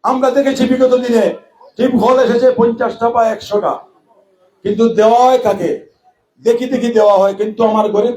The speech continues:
দুঃখী মানুষ সেই টিউবওয়েল পায় না। গরিব দুঃখী মানুষ কি করে? টিন সেট পায় না। টিন বিতরণ হয়, কারা পায়?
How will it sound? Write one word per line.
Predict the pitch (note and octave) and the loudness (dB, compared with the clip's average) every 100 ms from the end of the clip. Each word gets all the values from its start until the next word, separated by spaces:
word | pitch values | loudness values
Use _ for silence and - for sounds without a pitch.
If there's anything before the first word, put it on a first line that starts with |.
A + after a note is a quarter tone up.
| - | -6
দুঃখী | G3 G#3+ | -8 -4
মানুষ | F#3+ G3 G3 - | -2 -2 -6 -8
সেই | G3 | -10
টিউবওয়েল | F#3+ F#3+ - F#3 F3+ | -8 -6 0 0 0
পায় | E3 F3 | -2 -2
না। | C#3+ - - _ D3+ E3+ - - - - - - - - | -2 -6 -12 _ -14 -8 -4 0 0 0 0 -4 -6 0
গরিব | A#3 C#4+ | 2 2
দুঃখী | C#4+ D4 D4 C#4+ | 2 0 2 2
মানুষ | D4 D4 C#4 | 4 2 2
কি | C#4+ | 0
করে? | D4 D#4+ D#4+ D4+ - - _ _ _ _ _ _ _ _ | 2 4 4 0 -10 -20 _ _ _ _ _ _ _ _
টিন | A#3+ C4+ | -2 -2
সেট | C4+ C4+ B3+ - | 0 0 0 0
পায় | A#3+ A#3+ | 0 2
না। | A3 F3 - _ _ _ _ _ - _ - - _ - | 0 -2 -8 _ _ _ _ _ -20 _ -20 -20 _ -2
টিন | B3 C#4 C4 B3 | 2 4 2 0
বিতরণ | C4+ C4+ C4+ | 2 2 2
হয়, | A#3 C4+ C4+ B3 - - - _ _ | 2 2 2 0 -6 -18 -20 _ _
কারা | G3 B3+ C#4 | -2 2 2
পায়? | A#3+ B3 G#3+ - | 2 2 2 -2